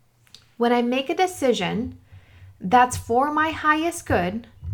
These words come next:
guess what? It's for the highest good of all.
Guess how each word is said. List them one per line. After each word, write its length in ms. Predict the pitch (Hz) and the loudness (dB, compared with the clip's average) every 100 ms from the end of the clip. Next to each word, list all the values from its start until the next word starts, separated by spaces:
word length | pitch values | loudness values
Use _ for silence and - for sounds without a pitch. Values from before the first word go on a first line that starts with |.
| - - - - - - - | -6 -4 -6 -10 -20 -6 -2
guess 260 | 233 220 | -2 -2
what? 240 | 254 226 - - - _ _ _ _ _ _ _ _ - | 0 0 0 -18 -20 _ _ _ _ _ _ _ _ 0
It's 200 | 220 220 | 0 0
for 560 | - 220 220 226 247 - _ - | -2 2 4 2 0 -12 _ -8
the 100 | 190 | -2
highest 580 | 185 - 190 190 190 - | -2 -2 -4 -2 -4 -6
good 140 | 185 180 | -4 -2
of 140 | 170 - | -4 -2
all. 480 | 165 160 - - | -2 0 -4 -12